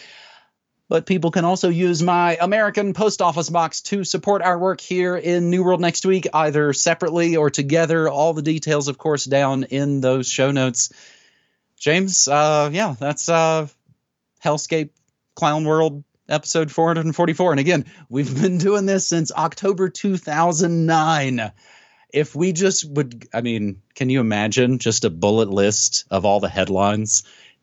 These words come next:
Doom scrolling down <laughs> through what we've been able to put together for eleven years. But again,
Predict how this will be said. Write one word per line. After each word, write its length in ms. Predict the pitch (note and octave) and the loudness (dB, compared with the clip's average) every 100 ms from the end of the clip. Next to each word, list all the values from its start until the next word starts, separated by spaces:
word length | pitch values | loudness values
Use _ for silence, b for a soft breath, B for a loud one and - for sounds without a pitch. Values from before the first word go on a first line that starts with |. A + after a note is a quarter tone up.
| - G2+ | -12 -8
Doom 380 | G2+ C#3+ D3+ D#3 | -2 0 0 0
scrolling 640 | C#3+ - C#3 C#3 C#3+ D3+ D3 | -2 -2 0 0 0 0 0
down 360 | D3+ D3+ D#3+ | 0 -2 -4
<laughs> 20 | |
through 340 | D3 E3 D3+ C#3+ | -2 -2 -2 -2
what 200 | D#3 D3 | -2 -2
we've 240 | D#3 D3 | -4 -4
been 200 | D#3+ E3 | -4 -2
able 200 | D3 C#3+ | 0 -2
to 80 | C3 | -4
put 200 | B2+ - | -6 -6
together 360 | C#3 C3 C3 C3 | -2 0 0 -2
for 140 | C#3+ | -2
eleven 300 | C#3+ C#3+ D3 | 0 0 0
years. 200 | D3 C3+ | -2 -2
But 120 | F3+ | -2
again, 340 | F#3+ G3 E3+ | 0 0 -2